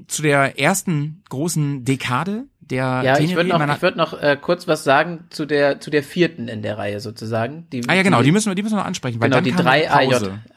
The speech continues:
Speaker 2: heißt die
Speaker 1: Ja.
Speaker 2: intern.
Speaker 1: Mhm,
Speaker 2: Die heißt ja
Speaker 1: mhm.
Speaker 2: immer noch X, äh, X T sechshundert Z Tenere, aber un-, intern wird sie drei A J oder Modelltyp drei A J. Wurde
Speaker 1: Mhm.
Speaker 2: achtundachtzig bis einundneunzig gebaut. Und die ist sehr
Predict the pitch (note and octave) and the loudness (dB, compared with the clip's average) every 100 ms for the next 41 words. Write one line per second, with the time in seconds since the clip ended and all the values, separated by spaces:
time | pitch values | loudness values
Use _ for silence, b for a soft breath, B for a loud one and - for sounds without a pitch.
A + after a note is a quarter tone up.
0 | - A#2 A#2 A2+ - A#2 G#2 A2+ A2 A2 | -12 -2 0 0 -2 0 0 0 0 -2
1 | D#3 E3+ B2 C#3 F#3 B2 C3 C3 C#3 D3+ | -4 -10 -6 -4 -2 2 2 4 2 2
2 | D3+ C#3+ D3 - - _ E3+ - - D3+ | 0 -2 -4 -6 -10 _ -12 -8 -4 -4
3 | - D3 D3+ D#3 C3+ C#3 C#3+ C#3 C3+ C#3 | -4 -2 0 0 0 0 0 -2 0 -2
4 | C3+ - C3+ C3+ C#3+ E3+ D3 C3 D3 - | -2 -4 -4 -2 0 2 2 2 0 -4
5 | D#3+ D#3+ - E3 E3 D3 C#3 C3+ C3+ B2 | -6 -4 -2 -2 0 0 2 0 -2 0
6 | B2 D3 B2+ A#2+ C#3 B2 A#2 A#2 A2+ C3 | 2 2 2 0 0 -2 -2 0 2 2
7 | C3+ - C3+ - B2 C3 B2+ B2 B2 - | 0 -4 -4 -2 0 0 0 0 0 -4
8 | _ b b b b b b B2+ C#3 A#2 | _ b b b b b b 2 4 2
9 | A2 C#3+ C#3+ - C3 - C3+ C3 B2 A#2+ | 0 -2 -2 -4 -6 -2 0 0 -4 -8
10 | - A2 G#2+ A2+ b b b C3+ C#3 F3 | -4 0 0 -2 b b b -4 -2 0
11 | F3+ - C#3+ D#3+ F3 E3+ | -2 -2 2 4 4 2